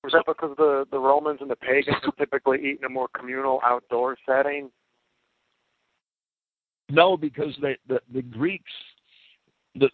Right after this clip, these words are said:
Speaker 2: the Greeks would have these pagan love feasts, which turned, often turned into drunken orgies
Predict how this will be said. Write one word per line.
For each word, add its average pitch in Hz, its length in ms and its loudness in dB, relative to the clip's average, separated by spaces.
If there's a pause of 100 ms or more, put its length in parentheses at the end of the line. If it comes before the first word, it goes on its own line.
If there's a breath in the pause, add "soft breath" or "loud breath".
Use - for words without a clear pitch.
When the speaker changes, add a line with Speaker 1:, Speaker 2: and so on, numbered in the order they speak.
Speaker 2:
the 131 80 0
Greeks 151 440 -6
would 143 140 -4
have 135 260 0
these 113 200 -10 (160)
pagan 135 380 -2
love 113 300 4 (140)
feasts, 104 320 -8 (140)
which 98 200 -6 (120)
turned, 117 260 -4 (140)
often 101 480 2
turned 98 340 -6
into 90 300 -6 (400 soft breath)
drunken 110 480 2 (120)
orgies 98 680 0